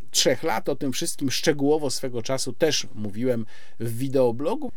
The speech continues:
więc ja na miejscu pana premiera nie byłbym taki skory do tego, żeby o K P O w ogóle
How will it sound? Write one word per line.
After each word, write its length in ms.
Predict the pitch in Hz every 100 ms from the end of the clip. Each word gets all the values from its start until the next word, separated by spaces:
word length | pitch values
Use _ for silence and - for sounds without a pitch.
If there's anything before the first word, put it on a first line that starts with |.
| - -
więc 300 | 143 147 -
ja 160 | - 220
na 120 | 175
miejscu 400 | 165 190 - 165
pana 240 | 156 151
premiera 540 | - 131 127 170 170 107
nie 280 | 196 415 330
byłbym 360 | 208 139 131 120
taki 280 | 135 -
skory 440 | 110 - 151 160 131
do 120 | 113
tego, 260 | 123 123 131
żeby 260 | 131 135
o 80 | 120
K 160 | - 117
P 160 | 123
O 100 | 123
w 140 | 113 185
ogóle 400 | 262 240 170